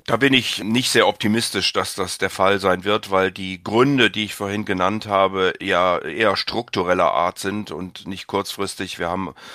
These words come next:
immer mal wieder Zeiträume gehabt, aber sie sind, äh, zugegebenermaßen überschaubar lange und auch überschaubar viele, in denen Europa besser performt hat als, äh, die Vereinigten Staaten. Und ich denke, dass das auch in Zukunft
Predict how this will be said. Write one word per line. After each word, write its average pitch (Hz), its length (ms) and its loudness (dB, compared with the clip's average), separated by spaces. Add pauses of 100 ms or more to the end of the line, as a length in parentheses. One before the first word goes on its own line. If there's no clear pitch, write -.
(340)
immer 151 200 6
mal 113 220 6
wieder 110 320 4
Zeiträume 98 720 2
gehabt, 95 320 2
aber 95 180 2
sie 92 140 -6
sind, 101 400 -8
äh, 95 120 -10
zugegebenermaßen 98 1120 -2
überschaubar 95 880 0
lange 117 440 2
und 98 200 -6
auch 95 180 -2
überschaubar 92 540 0
viele, 104 440 -4
in 87 100 -6
denen 92 260 -4 (380)
Europa 98 420 0
besser 95 340 2
performt 98 600 -2
hat 87 180 -4
als, 101 400 -2 (400)
äh, 92 100 -10
die 95 140 -10
Vereinigten 92 520 -4
Staaten. 92 840 -4
Und 87 300 -12
ich - 240 -10
denke, 98 380 -4
dass 82 200 -8
das 85 180 -6
auch 92 200 -8
in 87 80 -6
Zukunft - 640 -10